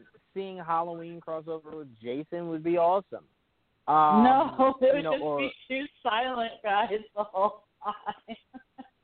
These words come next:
Speaker 1: I like
Speaker 2: Them
Speaker 1: it.
Speaker 2: just
Speaker 1: I like it.
Speaker 2: staring
Speaker 1: Give
Speaker 2: at
Speaker 1: me a
Speaker 2: each other.
Speaker 1: silent horror movie. Give me a silent horror movie where there's no talking. Um,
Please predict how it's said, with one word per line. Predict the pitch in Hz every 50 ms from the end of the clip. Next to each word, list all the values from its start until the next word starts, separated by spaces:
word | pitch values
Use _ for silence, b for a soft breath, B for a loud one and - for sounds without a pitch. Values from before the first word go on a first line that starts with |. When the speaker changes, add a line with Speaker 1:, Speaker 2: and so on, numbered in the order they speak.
| - _ -
Speaker 1:
I | 117 127
like | 135 143 151 165 180 220
Speaker 2:
Them | 220 208
Speaker 1:
it. | -
Speaker 2:
just | 220 240 - -
Speaker 1:
I | 131 135
like | 139 151 160 196
it. |
Speaker 2:
staring | 202 208 208 202 196
Speaker 1:
Give | 190 190
Speaker 2:
at | 196
Speaker 1:
me | 202
a | -
Speaker 2:
each | 165 -
other. | 220 214 165
Speaker 1:
silent | 160 - 240 254 165 156
horror | 165 170 165 160 156
movie. | 147 143 135 127 113 113 110 107 _ - - _ _ - - - _ _ -
Give | 151 156
me | 160 160
a | 160 151 143 - -
silent | 170 160 170 185 196 196 196 190 180
horror | 170 180 175 175 175 165
movie | 160 156 151 147 139 139 135 131 135 131 _ _ - - 719 679
where | - 135 139
there's | 139 143 139 127 127
no | 143 165 175 196 190
talking. | 175 - 180 165 160 160 156 - 156 151 147 147 147 151 - _ _ _ _ _ _ _ _ -
Um, | 143 143 143 143 143 139 135 135 135 135 131 131 131 131 127 127